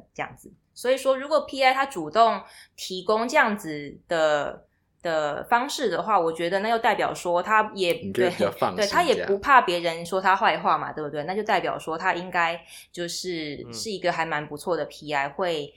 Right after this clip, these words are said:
Speaker 1: 带领你，如果你想要留在学术界的话，是一个还不错的资源，这样子。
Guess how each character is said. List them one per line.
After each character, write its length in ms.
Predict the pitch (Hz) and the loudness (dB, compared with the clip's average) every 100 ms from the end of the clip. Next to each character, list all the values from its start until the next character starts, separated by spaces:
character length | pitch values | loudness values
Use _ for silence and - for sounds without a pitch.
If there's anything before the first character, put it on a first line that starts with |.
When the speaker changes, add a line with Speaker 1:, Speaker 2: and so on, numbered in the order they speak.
| _ - | _ 0
Speaker 1:
带 200 | 196 160 | 2 2
领 220 | 143 151 | -2 -6
你， 240 | 147 - - - | -10 -12 -18 -12
如 120 | 170 | -6
果 80 | 196 | -4
你 100 | 180 | -4
想 180 | 180 156 | -2 -2
要 60 | |
留 160 | 165 143 | -2 -2
在 160 | 160 160 | -2 -4
学 160 | 151 | -6
术 140 | 143 170 | -10 -8
界 160 | 165 | -8
的 80 | 151 | -8
话， 160 | 156 147 | -8 -8
是 140 | 160 | -8
一 60 | 151 | -8
个 60 | |
还 120 | 160 143 | -8 -8
不 100 | 151 | -10
错 240 | - 170 | -10 -8
的 120 | 160 | -10
资 260 | 147 151 147 | -12 -18 -14
源， 220 | 160 - - | -14 -14 -16
这 80 | - | -18
样 100 | - | -18
子。 100 | - | -20